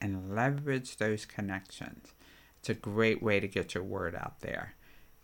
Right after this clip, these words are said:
And, you know, oftentimes what you offer them, uh, for doing that can benefit them greatly. It allows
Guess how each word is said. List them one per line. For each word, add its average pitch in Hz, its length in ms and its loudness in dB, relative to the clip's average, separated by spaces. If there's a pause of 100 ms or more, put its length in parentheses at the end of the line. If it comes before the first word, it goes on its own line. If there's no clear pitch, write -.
And, 131 540 4 (380)
you 160 120 4
know, 123 300 6 (100)
oftentimes 131 1040 2 (460)
what 131 480 4
you 127 400 8
offer 123 360 4
them, 113 560 4 (520)
uh, 110 260 4
for 113 240 4
doing 127 520 8
that 101 280 4
can 110 200 4
benefit 101 480 0
them 95 180 0
greatly. - 460 0
It 120 140 2
allows 147 420 4